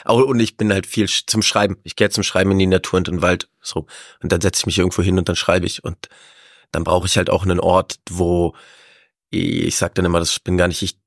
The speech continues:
der schreibt, sondern das schreibt halt die Welt,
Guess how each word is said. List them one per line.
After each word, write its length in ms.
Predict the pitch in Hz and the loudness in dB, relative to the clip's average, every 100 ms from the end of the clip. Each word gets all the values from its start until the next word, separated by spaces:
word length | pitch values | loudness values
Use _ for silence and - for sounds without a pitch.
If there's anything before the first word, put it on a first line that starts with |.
| _ | _
der 100 | 92 | -2
schreibt, 380 | - - 90 - | -2 -2 -2 -2
sondern 260 | 90 87 82 | -4 -2 -4
das 120 | 87 | -4
schreibt 380 | - - 87 - | -2 -2 -4 -4
halt 320 | 87 87 - _ _ _ _ _ 107 | -2 -2 -6 _ _ _ _ _ -2
die 80 | |
Welt, 300 | 107 117 - | 2 2 0